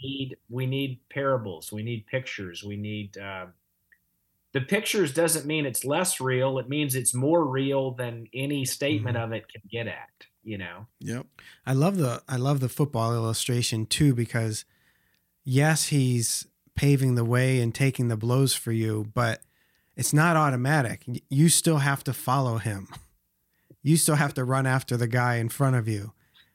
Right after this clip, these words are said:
Speaker 2: We still have to obey Christ, still have to
Speaker 3: Mm.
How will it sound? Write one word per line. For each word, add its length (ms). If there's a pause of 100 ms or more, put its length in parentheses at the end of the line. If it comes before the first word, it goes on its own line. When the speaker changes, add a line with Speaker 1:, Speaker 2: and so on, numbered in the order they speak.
Speaker 2:
We 160
still 260
have 260
to 140
obey 320
Christ, 460
still 180
have 220
to 80
Speaker 3:
Mm. 180